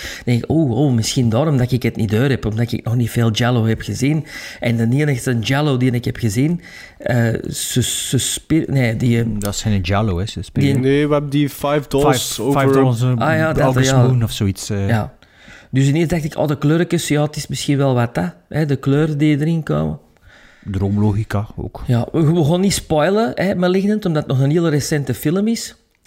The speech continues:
Speaker 1: Maar, eh, de, de, de twist en de conclusion zag ik van mijlen ver aankomen. En ik dacht, ja, heb ik ook al eens gezien in een, eh, hele goede low-budget film.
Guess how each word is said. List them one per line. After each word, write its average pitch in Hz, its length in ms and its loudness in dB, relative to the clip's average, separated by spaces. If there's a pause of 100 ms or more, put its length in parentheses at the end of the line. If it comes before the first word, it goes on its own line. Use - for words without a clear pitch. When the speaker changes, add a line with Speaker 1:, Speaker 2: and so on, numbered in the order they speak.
Speaker 1:
Maar, 143 240 0 (360)
eh, - 100 -4
de, 131 340 -2 (120)
de, 127 520 0
de 117 260 -2
twist 190 340 -2
en 156 60 -2
de 139 100 0
conclusion 143 800 0
zag 143 200 -4
ik - 300 -6
van 135 440 0
mijlen 156 420 0
ver 120 180 0
aankomen. 170 640 0 (920)
En 135 240 0
ik 120 200 0
dacht, 131 300 -2
ja, 139 280 0 (180)
heb 147 140 -2
ik 120 140 -2
ook - 120 -4
al 156 180 0
eens 190 140 0
gezien 247 560 -2
in 147 240 0
een, 147 340 0
eh, 90 840 -2
hele 208 220 2
goede 156 220 2
low-budget 143 720 0
film. 247 340 -2